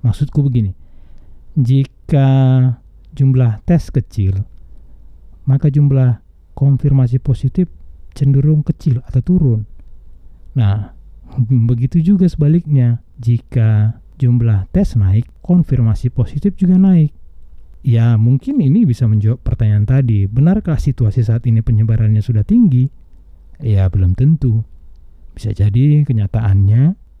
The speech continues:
lebih tinggi lagi. Nah,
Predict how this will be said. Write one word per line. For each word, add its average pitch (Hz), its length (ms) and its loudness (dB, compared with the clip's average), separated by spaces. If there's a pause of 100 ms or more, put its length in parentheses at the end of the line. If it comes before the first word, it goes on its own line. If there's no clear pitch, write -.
(140)
lebih 110 200 0
tinggi 95 240 -2
lagi. 98 360 0 (1500)
Nah, 131 400 2